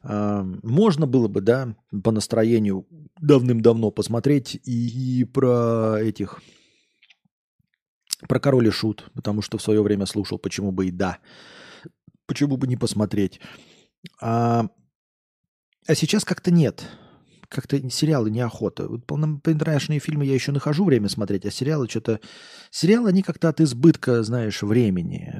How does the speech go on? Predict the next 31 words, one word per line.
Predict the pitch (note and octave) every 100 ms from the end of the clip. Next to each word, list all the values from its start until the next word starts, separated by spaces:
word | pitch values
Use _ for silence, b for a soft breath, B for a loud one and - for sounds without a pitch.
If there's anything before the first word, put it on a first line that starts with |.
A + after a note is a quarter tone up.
| -
Вот | C#3+ -
у |
меня | A2+ A#2+
нет | A#2+ F#2+
этого | E2+ F2+ F2+
избыточного | F2 F2 - F#2 F2+
времени. | F2+ F2+ F2
То | A2+
есть, | - - -
когда | A2 B2+
у |
меня | B2+
избыточное | A#2+ C3 A#2+ C3+ B2+
время | C3+ A#2
поме-, | B2 A#2+
по-, | B2+ B2+
появляется, | B2 C#3 C#3+ G#3 D3 - F#2+ b b b b b b
я | C3 C#3 C#3+ C3+ A#2+ A2+ G#2
там, | G2 F#2 F#2
ну, | A#2+
могу | A2+ A2+
что-нибудь | - G#2
почитать | G2+ - G#2 F2+ -
чуть-чуть. | - - - - -
Чуть, | - B2+
то | A2 F2+
мало | F#2 F#2 F2 - -
совсем. | E2+ - -
Вот | D#2+
такого, | - - F#2+ F2
чтобы | F2+ F2